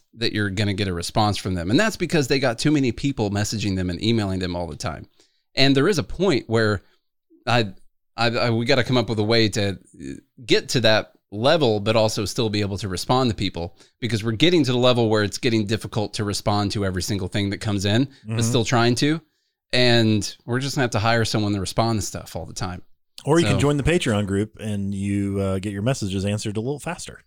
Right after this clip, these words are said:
Speaker 1: A little bit faster.
Speaker 2: <laughs>
Speaker 1: It's,
Speaker 2: Just
Speaker 1: it is. It's like,
Speaker 2: slightly.
Speaker 1: it's like using the, the one week shipping on U P S versus just normal
Speaker 2: Or, I
Speaker 1: snail
Speaker 2: mean, during
Speaker 1: mail.
Speaker 2: the show, you can ask a
Speaker 1: <laughs>
Speaker 2: question in the pre-show, and you ask a question, you get an answer right away.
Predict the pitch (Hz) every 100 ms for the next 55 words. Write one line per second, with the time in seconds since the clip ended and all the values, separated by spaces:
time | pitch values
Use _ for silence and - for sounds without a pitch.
0 | - 113 127 160 143 135 - 113 110 -
1 | 160 - 170 170 175 170 165 123 - -
2 | - 135 113 123 143 127 95 87 - -
3 | - - 131 143 139 127 104 - - _
4 | 151 143 143 151 147 139 127 120 127 120
5 | 131 131 143 139 123 - 135 127 123 120
6 | 117 117 117 113 113 110 107 - 117 101
7 | 107 95 117 98 107 107 107 104 151 202
8 | 185 - 190 202 196 196 185 143 180 214
9 | 165 139 131 - 123 208 - - 170 127
10 | 110 123 123 131 131 185 135 113 120 120
11 | 123 113 131 160 165 151 151 170 175 180
12 | 190 190 269 -